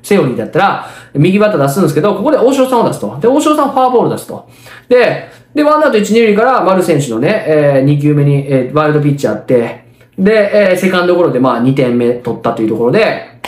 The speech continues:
やはりこの左バッターが、あのー、ね、えー、なかなか、あー、打ててないというところで、えー、非常に、えー、まあ、右バッターがね、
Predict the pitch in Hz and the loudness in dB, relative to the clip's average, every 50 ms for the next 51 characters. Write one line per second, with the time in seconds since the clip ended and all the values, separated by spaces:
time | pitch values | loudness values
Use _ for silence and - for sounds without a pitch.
0 | - - _ _ _ _ - _ - - - 214 226 262 254 233 190 - 196 196 | -20 -20 _ _ _ _ -20 _ -20 -6 -2 0 0 2 2 2 0 0 2 2
1 | 190 190 190 185 - - - - _ _ 226 226 262 277 285 294 349 349 349 - | 2 2 0 -2 -8 -14 -18 -20 _ _ 0 2 2 2 2 0 0 0 0 0
2 | - 196 165 160 160 151 143 135 - - 143 143 143 139 139 139 139 139 135 135 | 0 0 2 2 2 2 0 0 -2 0 0 0 0 0 2 2 2 4 4 4
3 | 135 135 131 131 131 131 131 131 127 127 127 127 127 127 127 123 127 131 147 180 | 2 2 2 2 2 2 2 2 2 2 2 2 2 2 2 2 2 2 0 0
4 | 208 202 - - - 156 147 139 135 131 131 139 156 156 156 151 147 143 143 143 | 0 -2 -6 -12 -8 -4 -2 0 2 2 0 0 0 0 0 0 0 0 0 -2
5 | 139 139 139 139 127 127 123 120 120 117 117 113 113 113 110 117 127 131 139 135 | -2 -2 -2 -2 0 0 0 0 0 0 0 0 0 0 0 -2 -2 -2 -2 0
6 | 139 156 143 120 107 98 104 - - - _ _ - - 156 143 147 147 147 147 | 0 0 0 -2 -2 -6 -10 -12 -14 -20 _ _ -6 -2 0 2 2 2 0 0
7 | 147 147 - 233 254 196 - - - - - - _ _ _ _ _ _ _ _ | 0 0 2 2 0 0 -2 -6 -10 -14 -20 -20 _ _ _ _ _ _ _ _
8 | _ _ _ _ _ _ 175 165 151 151 143 139 135 135 131 127 127 127 127 127 | _ _ _ _ _ _ 0 0 2 2 2 2 2 2 2 2 2 0 0 0
9 | 127 135 147 180 214 214 214 208 202 202 156 170 165 160 156 151 151 151 147 147 | 0 0 0 2 2 2 2 2 0 0 0 0 2 2 4 4 4 2 2 2
10 | 147 143 143 147 - 151 175 202 226 226 240 240 240 233 - - 113 147 143 - | 2 2 2 2 2 0 0 0 0 0 0 0 0 -2 -4 -4 -6 -8 -10 -12